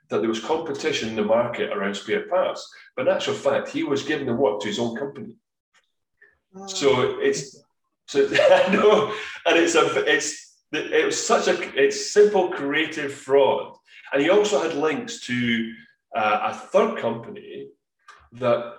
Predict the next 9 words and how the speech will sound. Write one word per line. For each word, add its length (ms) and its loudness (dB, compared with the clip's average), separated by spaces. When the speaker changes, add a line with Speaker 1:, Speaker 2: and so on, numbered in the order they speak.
Speaker 1:
actually, 680 -2
um, 460 -2
created 720 -2
counterfeit 560 0
parts. 680 -4
So 180 2
if 80 4
he 80 0
couldn't, 500 -2